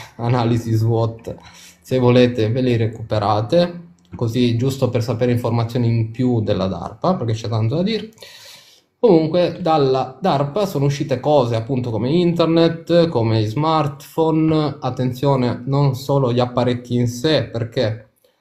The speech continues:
andando avanti con i tempi è ovvio che sorgono aziende che producono i propri telefoni o possono produrre i propri computer. Il problema dove sta? Che i tempi vanno avanti, le tecnologie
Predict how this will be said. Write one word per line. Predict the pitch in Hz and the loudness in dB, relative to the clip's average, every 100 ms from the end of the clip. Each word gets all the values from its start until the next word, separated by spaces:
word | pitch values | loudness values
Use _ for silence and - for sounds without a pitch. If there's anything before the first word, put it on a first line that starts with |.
| _ _ - | _ _ -10
andando | 131 147 143 | 0 2 4
avanti | 139 147 139 | 4 2 0
con | 123 147 | 0 2
i | 185 | 4
tempi | 139 139 139 151 | 4 4 2 4
è | |
ovvio | 127 123 127 | 4 2 0
che | 123 120 - | 0 -2 -2
sorgono | - 143 127 123 123 | -2 0 2 2 0
aziende | 143 - 127 120 139 139 | 0 -2 -2 -2 -2 -2
che | 120 117 - - - | 0 -2 -6 -16 -12
producono | 139 135 135 131 131 123 117 - _ _ _ _ _ - | -2 0 0 0 0 0 -2 -8 _ _ _ _ _ -12
i | 120 | -4
propri | 117 117 | -4 -4
telefoni | 113 123 143 139 131 139 120 - | 0 2 2 2 2 2 0 -4
o | 117 | -2
possono | 113 113 123 110 | 0 0 -2 -2
produrre | 117 113 107 104 | -2 -2 0 -2
i | |
propri | 101 113 110 | 0 -2 -2
computer. | 110 110 110 104 98 170 | -2 -2 -2 -4 -4 -2
Il | 185 | 0
problema | 170 156 151 127 | 2 2 2 2
dove | 127 120 117 | 2 0 -2
sta? | - 95 - _ - - - _ _ | -6 -12 -12 _ -20 -18 -18 _ _
Che | - | 2
i | 185 175 147 | 2 2 0
tempi | 185 147 139 | 2 2 2
vanno | 151 190 | 2 4
avanti, | 175 160 156 156 185 | 4 4 2 0 0
le | 147 | 0
tecnologie | 139 139 143 143 139 135 165 147 117 - - | -2 -2 0 2 2 2 2 4 2 -4 -18